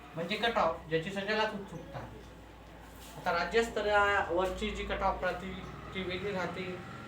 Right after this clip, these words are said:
म्हणजे जिल्हास्तरीय, अ, लेवलवर, आणि राज्यस्तरीयवर म्हणजे राष्ट्रीय जी कट ऑफ राहते ती वेगळी राहते. जर तुम्हाला राष्ट्रीय कट ऑफ पाहिजे तर तीस मार्क तुम्ही ॲड करायचे प्रत्येक गोष्टीमध्ये. ती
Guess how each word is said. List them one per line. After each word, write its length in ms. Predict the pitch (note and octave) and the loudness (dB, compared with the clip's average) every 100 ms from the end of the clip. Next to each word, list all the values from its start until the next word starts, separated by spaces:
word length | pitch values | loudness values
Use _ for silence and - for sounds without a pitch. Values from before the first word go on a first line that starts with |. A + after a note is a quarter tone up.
| - - - - - | -12 -12 -14 -14 -8
म्हणजे 300 | C#3+ E3 E3+ | 0 0 2
जिल्हास्तरीय, 840 | E3+ F#3 F3+ F3+ F#3+ E3 F3 F3 | 0 4 6 6 4 0 2 2
अ, 260 | D#3+ C#3 C3+ | 2 -2 -4
लेवलवर, 520 | C3+ D3+ D#3+ D#3 D#3+ D#3+ - - - - - - - - - - | 0 4 6 4 0 -4 -10 -18 -18 -20 -20 -20 -20 -20 -14 -6
आणि 440 | D3+ D#3+ E3 D#3 | -2 0 0 0
राज्यस्तरीयवर 880 | D3 D#3 F3+ F3+ F#3+ F3 F#3 F3+ F3 | 2 2 0 -2 0 0 4 4 4
म्हणजे 240 | E3+ E3+ | 0 2
राष्ट्रीय 540 | D#3+ D3 - F#3 F3+ F3 - - - C3+ | 2 2 -4 -4 0 0 -2 -10 -12 -10
जी 80 | E3 | -4
कट 140 | F3 | -2
ऑफ 220 | E3+ - | -2 -2
राहते 240 | F3 - - | -4 -6 -8
ती 60 | |
वेगळी 260 | F#3+ D#3 C#3 | -8 -6 -6
राहते. 240 | A#2+ A2+ - _ _ _ _ _ _ _ _ _ _ _ _ _ _ _ - | -6 -10 -14 _ _ _ _ _ _ _ _ _ _ _ _ _ _ _ -4
जर 140 | D#3 E3+ | 0 2
तुम्हाला 280 | F#3 F3+ E3+ | 4 4 4
राष्ट्रीय 580 | D3+ D3+ F#3+ G3+ G3+ | 2 0 -4 0 0
कट 160 | G3 F#3+ | 0 2
ऑफ 240 | F#3+ F#3+ | 0 0
पाहिजे 360 | F#3 E3+ F3 F3+ | 0 0 0 -2
तर 80 | F#3 - | -2 -4
तीस 240 | G3+ F#3+ | -8 -6
मार्क 260 | F#3+ E3+ E3+ | -2 -2 -2
तुम्ही 440 | E3 F3+ G#3 A#3+ - - _ _ | -6 -6 -6 -6 -10 -18 _ _
ॲड 240 | C#3 D3+ - | -4 -4 -4
करायचे 300 | B2+ A#2 B2 | -6 -8 -8
प्रत्येक 400 | C#3+ C#3+ E3 D#3+ | -6 -6 -6 -4
गोष्टीमध्ये. 500 | D3+ C#3+ D#3+ D3 D3 | -4 -4 -6 -4 -4
ती 280 | C#3+ C#3 | -6 -8